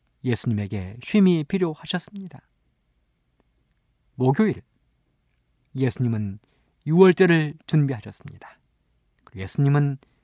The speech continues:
최후의 만찬을 여셨습니다.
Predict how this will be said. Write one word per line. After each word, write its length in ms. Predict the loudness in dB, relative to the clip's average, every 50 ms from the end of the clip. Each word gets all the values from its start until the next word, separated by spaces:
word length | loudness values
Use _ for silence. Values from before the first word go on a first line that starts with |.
| _ _ _ _ _ _ _
최후의 580 | 0 4 6 6 8 8 8 8 6 2 -4 -10 _ _ _ _ _ _ _ _ _
만찬을 680 | -2 0 2 2 2 2 2 2 2 2 0 -2 -6 -10 -16 _ _ _ _ _ _ _ _ _ -12
여셨습니다. 720 | -10 -10 -10 -10 -14 -16 -18 -20 -20 -20 -20 -20 -20 _